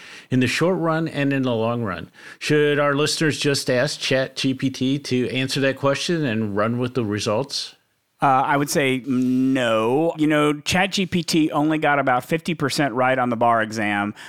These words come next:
Speaker 2: when they told the bar exam. So, uh, it, there is still a long way to go. But, you know, if we look at the short term, on this podcast, every time we talk about Tech Show or Legal Week or any legal tech conference,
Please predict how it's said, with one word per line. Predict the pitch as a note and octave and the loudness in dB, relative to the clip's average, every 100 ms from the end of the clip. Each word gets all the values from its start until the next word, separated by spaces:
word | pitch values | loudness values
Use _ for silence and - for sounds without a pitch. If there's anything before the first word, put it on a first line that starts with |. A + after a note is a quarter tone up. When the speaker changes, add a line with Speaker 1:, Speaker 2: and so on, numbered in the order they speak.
| - | -8
Speaker 2:
when | C3 A#2+ | -4 -2
they | A2+ | -4
told | C#3+ B2 A2 | -2 -2 -2
the | |
bar | G#2+ A2+ | 0 0
exam. | G#2+ A#2 G#2+ | 0 -4 -4
So, | - C3 A#2+ A2+ | 0 0 2 0
uh, | G#2 A2+ - | -2 -8 -8
it, | C3+ C3 - - | -4 -4 -4 -2
there | D3+ | 0
is | D#3 | 0
still | - E3 D3 | -2 -2 0
a | B2+ | 2
long | B2 C3 C3+ | 2 2 2
way | B2+ | -2
to | A#2+ | -2
go. | A2 A#2+ A2 G2 | -2 0 0 0
But, | G#2 C3 - - - - - | 0 -2 -2 -14 -20 -16 -4
you | |
know, | D#3 | -2
if | D#3 | 0
we | D#3+ | 0
look | E3 G#3 | 0 0
at | G3+ | -2
the | |
short | D3+ - D#3 D#3 | 0 2 0 0
term, | D3+ A#2+ A2+ A#2 A#2 - - - | 0 2 2 0 -4 -14 -20 -4
on | D3 | 0
this | G3+ | 0
podcast, | - G3+ G#3+ - D3+ B2 A#2+ - - - _ | -2 0 0 0 0 2 0 -4 -16 -20 _
every | - F#3 B3 | -4 -2 0
time | F#3+ F#3+ | 0 0
we | F3 | 0
talk | D#3+ D#3 D3+ | 0 0 2
about | C#3 A#2+ | 2 0
Tech | - C#3+ | -2 -4
Show | - D3 B2+ B2+ B2+ | -2 -2 0 0 -2
or | - G#2 G2+ | -2 -4 -4
Legal | G2+ F#3 G3 F3 | -2 -2 0 2
Week | D#3 D3+ D3 - | 2 0 -2 -4
or | A2 A2 G#2 G#2+ - | -2 0 -2 -4 -4
any | E3 G#3+ G3+ | -2 0 0
legal | E3 G#2+ C3+ C#3+ E3+ D#3+ | 0 -2 0 0 0 0
tech | E3 B2+ | -2 -2
conference, | - C3+ C3 B2 A2 - | 0 0 0 -2 -2 -4